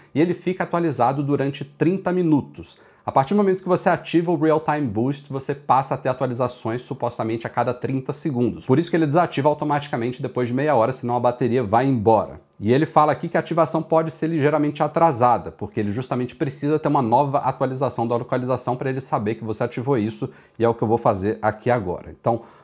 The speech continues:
Real Time Boost, ativação em andamento. A ideia desse recurso, obviamente, você usar só em caso de necessidade. Você tá realmente trackeando alguma coisa que você quer atualização muito mais frequente a cada trinta segundos,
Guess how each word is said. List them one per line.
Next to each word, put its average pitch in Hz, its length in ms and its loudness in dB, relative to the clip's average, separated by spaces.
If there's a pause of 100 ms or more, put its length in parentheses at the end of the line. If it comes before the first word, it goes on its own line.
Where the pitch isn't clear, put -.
Real 156 300 6
Time 151 300 0
Boost, 135 440 0
ativação 127 800 0
em 143 240 2
andamento. 127 840 0
A 135 80 4
ideia 160 180 4
desse 165 220 -2
recurso, 135 340 -2
obviamente, 135 440 0
você 135 180 -4
usar 123 320 2
só 139 240 -4
em 147 100 -2
caso 131 300 2
de 120 100 -4
necessidade. 120 760 0
Você 85 180 -10
tá 113 180 2
realmente 113 460 -2
trackeando 117 440 -4
alguma 113 260 -4
coisa 120 260 -4
que 120 100 -10
você 113 240 -6
quer 113 180 -4
atualização 120 580 0
muito 113 320 -2
mais 107 160 -4
frequente 110 420 -6
a 113 40 -2
cada 107 220 0
trinta 104 320 -6
segundos, 120 640 -4